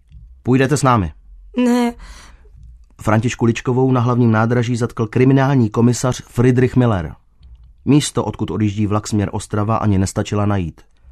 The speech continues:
Speaker 1: Následuje zostřený výslech a převoz na Pankrác do cely číslo dvě stě devět.
Speaker 2: Co jí udělali?
Speaker 1: Asi nic hezkého.
Speaker 2: Ale jak je možné, že po ní šli s takovou jistotou?
Speaker 1: Někdo je musel udat.
Speaker 2: Kdo?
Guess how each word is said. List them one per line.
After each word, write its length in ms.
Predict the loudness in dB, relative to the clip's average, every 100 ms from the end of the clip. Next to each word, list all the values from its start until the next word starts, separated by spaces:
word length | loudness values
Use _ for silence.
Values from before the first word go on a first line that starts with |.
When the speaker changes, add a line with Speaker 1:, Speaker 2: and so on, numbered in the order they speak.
| -20 -20 -2
Speaker 1:
Následuje 600 | 0 0 0 0 0 0
zostřený 520 | 0 -4 -2 0 0
výslech 520 | -2 -4 -4 -4 -6 _ _
a 120 | -4 -2
převoz 360 | 0 -2 -2
na 80 | -2
Pankrác 600 | 0 -2 0 -2 -2 -2
do 120 | -4
cely 220 | -4 -4
číslo 340 | -4 -6 -4 -2
dvě 180 | 0 -2
stě 220 | -2 -2
devět. 380 | -2 -6 -10 -18 _ _ _
Speaker 2:
Co 160 | -10 -4
jí 120 | -4
udělali? 480 | -4 -6 -6 -8 -12 -18 _ _ _ _ _ _ _ _ _ _ _ _
Speaker 1:
Asi 240 | -8 0
nic 140 | 0 2
hezkého. 500 | 0 -2 -2 -2 -6 -10 -20 _ _
Speaker 2:
Ale 140 | -2 0
jak 180 | 0
je 60 | 2
možné, 340 | 2 4 2
že 120 | 0 -2
po 120 | -2
ní 120 | -2
šli 180 | -2 -6
s 80 | -6
takovou 380 | -8 -4 -2
jistotou? 560 | -2 -4 -6 -8 -8 -10 -14 _ -20 _ _ _ _ _ _ _ _ 0
Speaker 1:
Někdo 260 | 0 2
je 80 | 4
musel 300 | 2 2 0
udat. 260 | 0 -2 -6 -12
Speaker 2:
Kdo? 260 | -8 -8